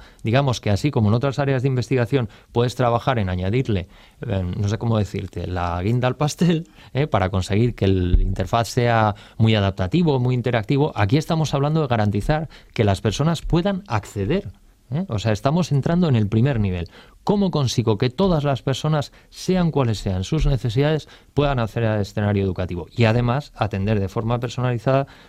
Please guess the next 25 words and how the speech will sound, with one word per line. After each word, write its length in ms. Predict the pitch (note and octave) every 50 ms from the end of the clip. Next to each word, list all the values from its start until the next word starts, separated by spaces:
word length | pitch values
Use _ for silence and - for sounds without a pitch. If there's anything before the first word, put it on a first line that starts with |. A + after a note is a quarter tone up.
| _ _
sus 200 | - B2 A#2 G2+
necesidades? 600 | A2+ G#2+ F#2 F#2+ G2 F2 G2 F#2+ F#2 F2 - - - - - - -
Esto 240 | A#2+ - - C#3
entronca 420 | C3 B2 - B2 C3+ C3+ B2+ B2 A2
directamente 560 | G#2 G#2 A2 G#2 A#2+ A#2 A#2+ A#2+ A#2+ B2+ A#2+
con 160 | - A2 G#2
lo 120 | G2 F#2+ F#2
que 100 | G2 F#2+
se 120 | - G#2
llama 200 | G2+ G#2 G#2+ G#2
el 60 | G2+
Espacio 320 | F#2 - - G#2+ G2 A#2 A2
Europeo 240 | G#2 G2+ A2+ A2+
de 40 | G#2+
Educación 380 | G2+ F#2 G2 F#2 - - G#2 G2
Superior, 420 | - A2+ - A2+ A#2 B2+ B2+ C3 - - - - - - -
en 120 | - G#2
el 140 | G2 F#2+ F#2
cual 200 | - C3 C3 C#3
lo 100 | C3+ A2+
que 120 | G2 G#2 F#2
se 100 | G#2+ F#2+
pro-, 220 | G2+ G2+ F#2+ - - - _ - - C#3+ G#2+
se 180 | - - G#2+
pretende 540 | G2+ - G#2+ G2 C#3+ D3 D3+ C#3+ C#3 D#3 -